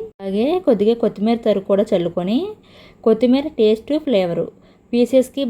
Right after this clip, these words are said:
బాగా పట్టేలాగా ఇలా టాస్ చేశారనుకోండి, పీసెస్ బ్రేక్ అవ్వకుండా ఉంటాయి. అలాగే ఫ్లేవర్ కూడా బాగా పడుతుందన్నమాట. ఇప్పుడు స్టవ్ ఆఫ్ చేసేసి పక్కకు దించేసుకొని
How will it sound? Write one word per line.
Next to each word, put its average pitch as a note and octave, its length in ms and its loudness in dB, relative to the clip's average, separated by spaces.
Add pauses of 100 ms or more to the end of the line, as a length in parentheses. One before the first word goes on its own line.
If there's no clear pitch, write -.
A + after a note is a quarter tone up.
బాగా G3+ 220 0 (100)
పట్టేలాగా G3 600 -2 (180)
ఇలా G#3+ 220 2
టాస్ G3+ 280 0
చేశారనుకోండి, F3+ 760 -2 (720)
పీసెస్ A#3 440 2 (120)
బ్రేక్ G#3+ 280 2
అవ్వకుండా A3 380 0 (100)
ఉంటాయి. G#3 340 0 (380)
అలాగే G#3 340 2
ఫ్లేవర్ G3+ 420 2
కూడా G#3+ 140 0 (120)
బాగా F3+ 320 0
పడుతుందన్నమాట. E3 640 -6 (840)
ఇప్పుడు G#3+ 220 4 (140)
స్టవ్ G#3+ 320 0
ఆఫ్ A#3+ 160 -2
చేసేసి G3+ 420 -2 (140)
పక్కకు G#3 340 -8
దించేసుకొని G3 580 -4